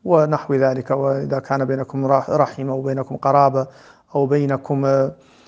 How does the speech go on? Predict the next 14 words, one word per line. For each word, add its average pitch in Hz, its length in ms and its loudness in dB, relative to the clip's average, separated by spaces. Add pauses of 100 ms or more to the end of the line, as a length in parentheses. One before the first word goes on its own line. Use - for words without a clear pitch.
(240)
آه، 135 220 2
رضاع 139 420 4
ونحو 135 340 -4
هذا، 185 240 -2
تبقى 262 340 -2
هذه 240 100 -2
الأخوة 240 360 2
ما 233 140 4
كث-، - 600 -4
كما 156 240 0
هي، 156 160 0
والأخوة 226 420 0
الدينية 151 340 2
العامة. 123 360 -2